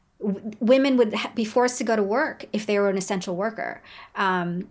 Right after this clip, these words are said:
and so that's just to show, like, one example of something very concrete that we wanted to make sure heart, heart disease patients, and obviously in our case, women with heart disease, were counted when it came to being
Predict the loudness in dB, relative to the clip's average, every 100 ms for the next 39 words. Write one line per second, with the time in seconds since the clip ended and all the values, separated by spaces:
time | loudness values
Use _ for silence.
0 | -4 -2 0 0 0 0 -2 -2 0 2
1 | 2 4 2 2 2 2 0 2 0 -2
2 | -2 -2 -2 0 0 0 -2 -4 -4 -2
3 | -2 -2 -4 -2 2 2 0 -2 -4 -4
4 | -2 0 0 -2 -10 -20 -20 -20 -10 0
5 | 0 0 -6 _ -20 -20 _ _ _ -10
6 | 0 2 2 2 -2 0 2 2 2 0
7 | 0 0 -2 -4 -4 -4 -6 -10 -4 0
8 | 2 0 -2 -6 -6 -8 -6 -8 -12 -18
9 | -20 -16 -8 0 2 4 4 0 -2 -8
10 | -10 -2 2 2 2 -2 -4 -8 -16 _
11 | _ _ -2 -2 -2 -2 -2 0 -2 -2
12 | 0 2 2 0 -2 -2 0 0